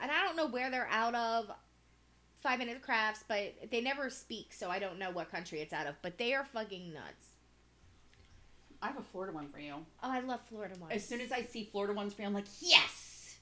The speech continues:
Speaker 2: Today's the day."
Speaker 1: Today is the day.
Speaker 2: Yeah. This is from, um, Maven Roundtable dot something or other. It's called The Intellectualist, is, I guess, the website, The Intellectual-, Intellectualist. <coughs> Excuse me.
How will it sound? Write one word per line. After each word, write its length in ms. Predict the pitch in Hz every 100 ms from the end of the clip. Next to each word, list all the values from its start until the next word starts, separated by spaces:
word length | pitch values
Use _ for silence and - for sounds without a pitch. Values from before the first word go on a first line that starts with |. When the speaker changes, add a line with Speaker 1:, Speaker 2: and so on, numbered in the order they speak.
| - - - - - - - - -
Speaker 2:
Today's 300 | 202 180 160
the 80 | 180
day." 400 | 160 - - 160 - - - -
Speaker 1:
Today 220 | - 180 147
is 60 | 139
the 60 | 156
day. 260 | 139 - -
Speaker 2:
Yeah. 260 | 196 - - - - - - - - - - - - - -
This 160 | 180
is 120 | 196
from, 400 | - 170 156 151 151
um, 280 | 156 156 151 156
Maven 420 | 165 170 190 160
Roundtable 1000 | 151 156 160 160 165 160 156 156 160 151
dot 260 | 147 143 -
something 420 | - 143 143 147
or 100 | 147
other. 200 | 147 143 143
It's 120 | -
called 200 | 165 165
The 100 | 170
Intellectualist, 840 | 151 139 143 - 180 180 180 - - - - - - -
is, 180 | - 151
I 80 | 156
guess, 220 | 151 147
the 100 | 151
website, 400 | 143 143 160 156
The 80 | 156
Intellectual-, 520 | 147 151 - 151 160 -
Intellectualist. 1040 | 160 151 - 139 156 - 180 190 202 - - - - - -
<coughs> 600 | - - - - - -
Excuse 500 | 349 339 - - 175
me. 240 | 170 139